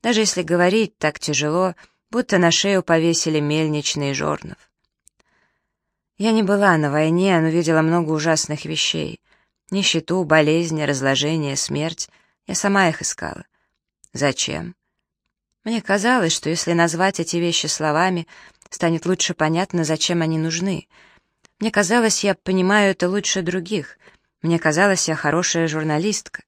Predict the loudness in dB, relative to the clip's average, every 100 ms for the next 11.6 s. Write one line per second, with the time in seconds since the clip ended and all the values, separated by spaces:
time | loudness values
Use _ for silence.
0 | _ _ _ _ _ _ _ _ _ _
1 | _ _ _ 0 0 2 0 0 0 2
2 | 4 4 4 2 0 0 2 2 0 -2
3 | -2 -2 -2 -6 -8 -10 -18 _ _ _
4 | _ _ _ -12 -2 2 4 4 2 4
5 | 4 6 4 2 -4 -2 -2 -2 -6 -4
6 | -2 -2 -4 -10 -14 _ _ _ _ _
7 | _ _ _ _ _ 0 2 4 2 2
8 | 0 0 -2 -4 0 0 0 -2 -4 -2
9 | -2 -2 0 0 0 -4 -4 -6 -10 -16
10 | _ _ _ _ _ -8 -2 0 0 0
11 | 2 0 -2 -4 -6 -8